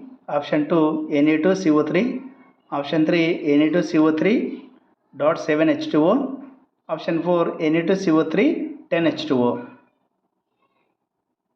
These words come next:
The correct answer option four ఎన్ఏ టూ సిఓ త్రీ టెన్ హెచ్ టూ ఓ. నెక్స్ట్ పదహారు ప్రశ్న, బేకింగ్ సోడాను దేనికి వాడతారు? ఆప్షన్ వన్ యాంటాసిడ్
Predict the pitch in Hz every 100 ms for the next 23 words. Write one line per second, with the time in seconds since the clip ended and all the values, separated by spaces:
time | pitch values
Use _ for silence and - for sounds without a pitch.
0 | _ _ _ _ _ _ _ _ _ _
1 | _ - 135 143 180 190 190 180 196 170
2 | - 185 175 208 170 185 - - - -
3 | 160 185 196 196 175 175 175 214 311 -
4 | - 156 143 139 147 127 127 - - -
5 | - _ _ _ _ _ _ _ _ _
6 | 170 170 - 165 180 180 175 - 156 156
7 | 156 - - - 135 156 185 208 196 185
8 | 165 175 226 160 160 185 160 139 135 139
9 | 135 - 156 - 160 170 160 156 156 151
10 | 160 156 - 240 -